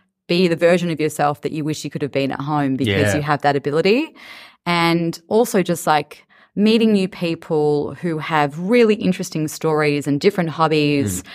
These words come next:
Speaker 1: it just opens your eyes to new things.
Speaker 2: And how many of the people in New York that you would meet were actually New York natives versus,
Speaker 1: <laughs>
Speaker 2: like, people who are there just to meet New York?
Speaker 1: Yeah, I mean, I don't know if there is such <laughs> thing as a New York native.
Speaker 2: Cool, yeah. Just
Speaker 1: Uh,
Speaker 2: checking 'cause I don't know,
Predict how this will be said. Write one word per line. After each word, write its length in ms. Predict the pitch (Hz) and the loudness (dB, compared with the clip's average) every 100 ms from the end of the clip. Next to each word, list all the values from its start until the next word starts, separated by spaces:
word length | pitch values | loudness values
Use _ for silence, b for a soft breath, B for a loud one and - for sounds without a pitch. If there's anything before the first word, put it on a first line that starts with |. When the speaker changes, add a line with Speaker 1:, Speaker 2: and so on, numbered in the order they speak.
| B B | B B
Speaker 1:
it 100 | 185 | 0
just 180 | 196 - | 0 0
opens 320 | 170 170 170 160 | 0 0 0 -2
your 80 | 151 | 0
eyes 480 | 139 139 135 135 - | 0 0 -2 -4 -6
to 120 | - | -4
new 160 | 151 139 | 0 0
things. 520 | 139 135 147 160 107 | 0 -4 -4 -6 -4
Speaker 2:
And 100 | 120 | -2
how 100 | 151 | 2
many 200 | 247 339 | 2 2
of 60 | 285 | 2
the 60 | 107 | 0
people 320 | 117 110 107 | -2 -2 -2
in 180 | - 107 | -2 0
New 120 | 98 | 2
York 480 | 92 87 87 92 - | 2 2 0 -2 -8
that 140 | 95 95 | -8 -4
you 100 | 87 | -4
would 160 | 85 90 | -4 -2
meet 320 | 90 87 - | -2 -4 -4
were 60 | |
actually 480 | 78 53 - - 92 - | -4 -2 -4 -4 -4 -6
New 180 | - 98 | -6 -4
York 280 | 82 87 - | -4 -6 -4
natives 400 | 85 82 82 82 | -4 -4 -6 -4
versus, 440 | 151 165 156 95 | 0 2 0 0
Speaker 1:
<laughs> 100 | 147 82 | 0 0
Speaker 2:
like, 120 | - | -2
people 320 | 101 95 90 | -4 -2 -2
who 100 | 90 | -4
are 60 | 82 | -6
there 420 | 90 85 85 78 _ _ 107 | -4 -4 -6 -10 _ _ -12
just 200 | 95 - | -8 -4
to 60 | |
meet 180 | 92 80 | -4 -4
New 80 | 80 | -6
York? 320 | 78 76 - _ _ b b | -10 -12 -16 _ _ b b
Speaker 1:
Yeah, 200 | 160 147 - | -2 0 2
I 40 | |
mean, 160 | 170 160 | 2 2
I 60 | |
don't 140 | 156 165 | 0 0
know 100 | 160 | -2
if 100 | 151 | -2
there 120 | 147 | -2
is 100 | 147 | -2
such 160 | 151 - | -4 0
<laughs> 20 | |
thing 120 | 233 | 2
as 100 | 220 | 4
a 60 | 202 | 2
New 140 | 180 | 2
York 280 | 180 180 180 | 2 2 0
native. 240 | 165 160 160 | -2 -4 -2
Speaker 2:
Cool, 240 | 123 92 | -4 -4
yeah. 200 | 92 87 | -6 -10
Just 80 | 78 | -8
Speaker 1:
Uh, 200 | - 160 147 | -4 -2 0
Speaker 2:
checking 320 | 151 117 98 | -2 -4 -8
'cause 100 | 107 | -8
I 140 | - | -8
don't 220 | 127 104 90 | -6 -6 -8
know, 260 | 90 95 | -10 -10